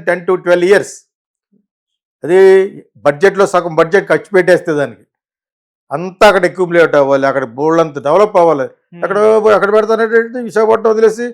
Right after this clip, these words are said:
Speaker 1: three fourth డెవలప్ అయిన విశాఖపట్నం అంటే it is one of the place of destiny అంటదండి విశాఖపట్నం.
Speaker 2: మ్మ్.
Speaker 1: అర్థమైందా మీకు? నేను దాని మీద డాక్యుమెంట్ ఒకటి తెచ్చాను వైఎస్ఆర్కి.
Speaker 2: ఓహో.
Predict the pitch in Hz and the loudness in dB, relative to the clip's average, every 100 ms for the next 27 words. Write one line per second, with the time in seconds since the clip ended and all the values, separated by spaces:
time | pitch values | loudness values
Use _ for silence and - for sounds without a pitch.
0 | - _ _ _ _ 160 190 - 202 190 | -14 _ _ _ _ -8 -6 -2 -2 2
1 | 175 180 196 214 196 170 185 196 196 190 | 2 2 4 2 2 0 0 0 -2 -2
2 | 208 185 175 156 _ _ 120 127 123 151 | -4 0 -2 -2 _ _ -14 -8 -6 -2
3 | 190 196 180 156 - _ _ _ 185 214 | 2 4 4 2 -6 _ _ _ 0 2
4 | 214 175 151 165 - 226 190 170 147 135 | 0 -2 -4 -6 -4 -4 -2 -4 -6 -4
5 | 175 165 156 - _ _ 180 185 170 151 | -2 -2 -4 -10 _ _ -20 -20 -20 -20
6 | 143 - _ _ _ _ 120 165 185 190 | _ -20 _ _ _ _ -6 -2 -2 -2
7 | 190 220 202 139 156 180 156 160 180 185 | 2 0 0 -2 -2 0 0 -2 -4 -4
8 | 165 156 151 156 127 139 135 117 - _ | -6 -6 -8 -6 -4 -4 -4 -10 -12 _
9 | _ 165 156 _ | _ -20 -20 _